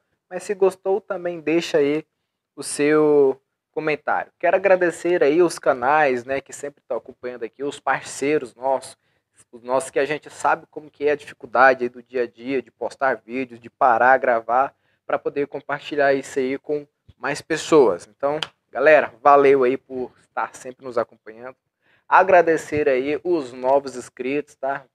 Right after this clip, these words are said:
Galera, valeu aí por dar aquela força pro canal. Então, tendo dito isso,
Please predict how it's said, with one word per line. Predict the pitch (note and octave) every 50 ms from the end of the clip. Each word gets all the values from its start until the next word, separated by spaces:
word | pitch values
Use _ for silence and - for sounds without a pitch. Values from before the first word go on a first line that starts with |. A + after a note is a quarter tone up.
| _ _ -
Galera, | - B2 C#3+ C#3+ C3 A2+ G#2 - _ _
valeu | C3 C3+ B2+ A#2+ A#2+ B2+ B2+ A#2+
aí | B2 B2
por | - - C3+
dar | B2 B2+ B2 A#2+
aquela | A#2 - C3 B2 A#2+
força | - - A#2+ -
pro | _ - -
canal. | - D3+ D3 C#3+ B2+ G#2 - _ _ _
Então, | - A2+ A2+ A2+ -
tendo | C#3+ D3+ D#3 C#3+
dito | C3 C3 - - D3+
isso, | D#3 E3+ F#3 F3+ F3+ - G#3 G3+ F#3+